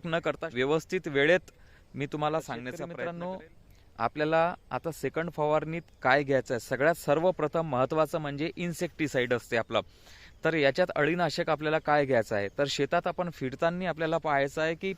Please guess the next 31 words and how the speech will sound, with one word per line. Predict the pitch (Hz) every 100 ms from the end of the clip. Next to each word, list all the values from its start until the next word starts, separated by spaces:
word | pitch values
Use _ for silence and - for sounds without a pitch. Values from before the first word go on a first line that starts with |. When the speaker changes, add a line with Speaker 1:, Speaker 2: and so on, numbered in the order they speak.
| -
Speaker 1:
पानं | 127 151 180 -
किती | 170 196
गुंडाळलेले | 160 160 143 131 117 113
आहे, | 110 113 107 - - - - - -
पानं | 113 151 160
कशी | 151 - 170
आहे, | 147
निकोप | 110 113 127 196 180
आहे | 165
का | 160 160
आपलं | 151 151
पानं, | 135 127 127 131 -
कलर | - 160 202
कसा | 214 185 147 156
आहे. | 143 135 131 - - -
तर | 151 -
इथे | 156 - 185
मी | 190
पाहत | 165 160 160 160
आहे | 156 156 175 - - - - - - - -
शेतकरी | 147 - 156
मित्रांनो, | 156 143 147 156
निकोप | 151 151 - 185
असे | 147 139
पान | 131 117 110
आहे. | 107 107
हे | 123
पहा, | -
संपूर्ण | 110 - 139 135 165 160
निकोप | 143 117 139 123
आहे, | 101